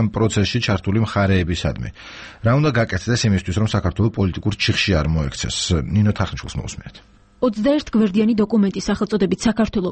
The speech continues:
Speaker 2: როგორ იმუშაოს კოჰაბიტაციამ საპარლამენტო არჩევნების შემდეგ ნოემბრის თვეში მომზადდა და მისი ავტორების თქმით, წერის პროცესი სწორედ იმ პერიოდს დაემთხვა, როდესაც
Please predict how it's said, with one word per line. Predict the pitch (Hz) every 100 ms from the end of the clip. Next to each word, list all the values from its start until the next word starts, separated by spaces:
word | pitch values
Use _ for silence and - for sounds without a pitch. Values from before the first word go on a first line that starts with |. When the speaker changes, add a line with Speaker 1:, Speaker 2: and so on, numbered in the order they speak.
| -
Speaker 2:
როგორ | 220 247 247
იმუშაოს | 208 - 202 214 -
კოჰაბიტაციამ | 208 190 190 - - 208 - -
საპარლამენტო | 233 214 202 196 208
არჩევნების | 208 - 208 190 196 -
შემდეგ | 196 175 - - 226
ნოემბრის | 214 196 214 -
თვეში | 196 214
მომზადდა | 208 196 214 208
და | 233 240 - - -
მისი | - 214
ავტორების | 196 220 214 196
თქმით, | 208 180 -
წერის | 220 226
პროცესი | - 240 - 196
სწორედ | 196 - 175
იმ | 208 190
პერიოდს | 214 208 208
დაემთხვა, | 214 196 - 226
როდესაც | 202 175 214